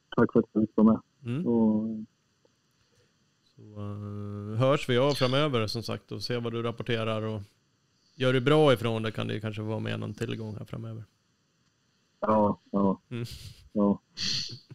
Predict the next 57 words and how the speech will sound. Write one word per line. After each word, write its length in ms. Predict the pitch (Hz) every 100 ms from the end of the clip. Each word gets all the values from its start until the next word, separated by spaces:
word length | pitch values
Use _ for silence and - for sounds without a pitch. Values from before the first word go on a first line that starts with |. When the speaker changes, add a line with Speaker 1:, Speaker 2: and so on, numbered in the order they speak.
| _ -
Speaker 1:
Annars 320 | 107 101 104
är, 220 | 107 107 101
är 320 | 95 - 101
det 40 |
väl 100 | 98
inte 260 | 101 104 -
intressant. 480 | 95 98 - 95 - - - 196 143
Speaker 2:
Nej, 340 | 139 123 123
nej, 220 | 117 110
nej. 220 | 110 110 107
Annars 240 | 113 113
får, 280 | - 135 147
någon, 460 | 143 117 127 123 123
och 60 |
då 120 | 131
får 100 | 135
du 60 | 151
hitta 120 | 147 165
på 40 |
något 100 | 160
annat 360 | 120 120 131 -
än 160 | 113
att 60 | 110
köra 280 | 110 117 120
G 120 | 113
N 100 | 110
C 180 | 107 117
C. 140 | -
Då 80 | 160
ska 100 | 127
det 180 | 123 117
komma 180 | 120 117
med 100 | 113
något 140 | 117
nytt. 400 | 117 175 170 147 104 127 - _ _ _ 135 - -
Speaker 1:
Ja, 440 | 117 123 123 120 - -
precis. 320 | 110 110 104 -
Nej, 320 | 104 107 107
jag, 400 | 104 101 101 98 - _ _ - _ -
jag 140 | 110
håller 220 | 107 101
mig 120 | 104
nog 160 | 104 98
till 120 | -
det 60 | 98
här 260 | 98 98
nu. 260 | 95 90 90 - _ -
Jag 360 | 104 98 95
är, 140 | 95 92 - _ - 107
är 40 |
för 120 | 101
gammal 440 | 98 92 92 95 95
för 80 | 95
att 60 |
hålla 180 | 95 95
på 180 | - 92
och 140 | 98